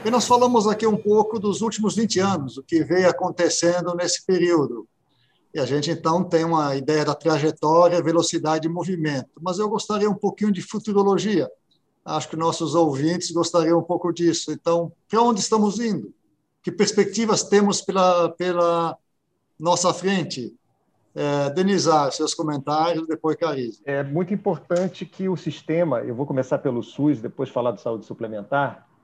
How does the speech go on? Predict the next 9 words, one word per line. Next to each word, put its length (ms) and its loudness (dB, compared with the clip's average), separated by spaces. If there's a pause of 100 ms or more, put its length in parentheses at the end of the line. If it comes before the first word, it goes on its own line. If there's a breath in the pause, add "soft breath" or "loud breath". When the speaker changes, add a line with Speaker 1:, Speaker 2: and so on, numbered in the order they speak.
(440)
Speaker 2:
que 80 -10
o 40 -4
sus 560 -6
avance 1200 -2 (480)
na, 400 -4 (1400)
em 80 -4
termos 320 0
de 100 -4
gestão. 580 -4